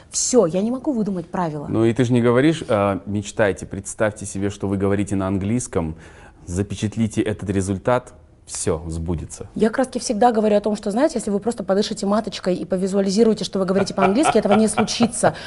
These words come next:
Speaker 1: до тех пор, пока вы всё не запишете в вокабуляр и не выучите, не зазубрите это,
Speaker 2: О.
Speaker 1: эти слова, эти правила. Но не работает эта магия здесь.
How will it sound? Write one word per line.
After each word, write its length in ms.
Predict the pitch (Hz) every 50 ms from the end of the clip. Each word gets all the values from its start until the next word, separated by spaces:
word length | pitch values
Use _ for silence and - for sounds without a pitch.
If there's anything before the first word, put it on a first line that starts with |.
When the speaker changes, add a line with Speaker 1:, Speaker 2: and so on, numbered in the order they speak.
| - - -
Speaker 1:
до 100 | 175 214
тех 280 | 214 - 269 233 - -
пор, 160 | 285 302 294
пока 200 | - 220 - 214
вы 120 | 190 190
всё 240 | - - - 294 285
не 100 | 247 220
запишете 460 | 185 208 196 208 208 220 - - 180
в 40 | 160
вокабуляр 540 | 175 185 - 202 180 190 196 226 247 277 285 - - - - -
и 100 | 214 214
не 180 | 220 240 233
выучите, 600 | 185 165 196 294 302 240 - - - 175 - 175
не 80 | 185 185
зазубрите 480 | 185 185 185 202 202 214 208 - 202
это, 220 | 190 - 185 196 190
Speaker 2:
О. 20 |
Speaker 1:
эти 200 | 185 196 180 202
слова, 280 | 180 - 190 185 196 190
эти 100 | 180 180
правила. 360 | 165 - 185 175 165 160 151
Но 120 | 170 180
не 160 | 180 180 180 185
работает 800 | 185 196 190 170 160 156 180 190 190 190 - 160 160 160 -
эта 160 | 180 - 165
магия 400 | 160 160 160 170 165 151 151 143
здесь. 340 | 147 151 151 156 131 - -